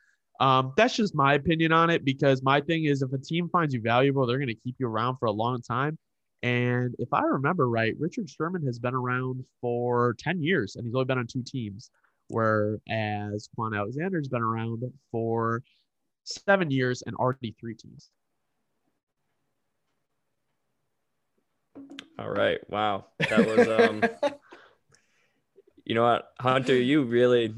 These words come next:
Speaker 2: you made your case, man, and you came up with the facts too. Look at your, the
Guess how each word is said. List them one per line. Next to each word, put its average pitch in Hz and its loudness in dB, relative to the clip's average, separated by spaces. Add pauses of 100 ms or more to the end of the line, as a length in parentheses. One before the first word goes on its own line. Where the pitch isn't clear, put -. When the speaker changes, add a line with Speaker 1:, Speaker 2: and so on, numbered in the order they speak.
Speaker 2:
you 120 -4
made 120 4
your 113 0
case, 123 0
man, 104 -2
and 107 -2
you 117 -4
came 131 -2
up 135 -2
with - -8
the 104 -4
facts 120 0
too. 135 -2
Look 120 -2
at 117 -6
your, 104 -2
the 98 -4